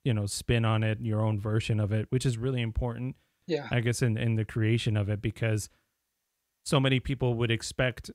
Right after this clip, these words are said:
Speaker 1: a certain outcome, and when that outcome doesn't happen, that's when the surprise comes, you know? I, I feel like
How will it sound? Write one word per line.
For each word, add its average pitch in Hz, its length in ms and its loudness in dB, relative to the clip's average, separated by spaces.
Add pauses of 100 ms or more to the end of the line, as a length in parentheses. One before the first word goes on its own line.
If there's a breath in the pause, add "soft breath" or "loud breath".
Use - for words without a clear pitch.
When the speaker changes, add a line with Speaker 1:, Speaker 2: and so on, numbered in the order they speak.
(280)
Speaker 1:
a 127 100 2
certain 131 320 2
outcome, 117 680 2 (220)
and 120 560 6
when 120 160 4
that 127 140 6
outcome 139 480 4
doesn't 117 280 4
happen, 110 760 2
that's 147 300 2
when 117 500 -2
the 127 80 -6
surprise 117 560 2
comes, 92 420 0
you 107 100 4
know? 104 340 2
I, 113 300 2
I 113 40 2
feel 127 300 2
like 117 320 0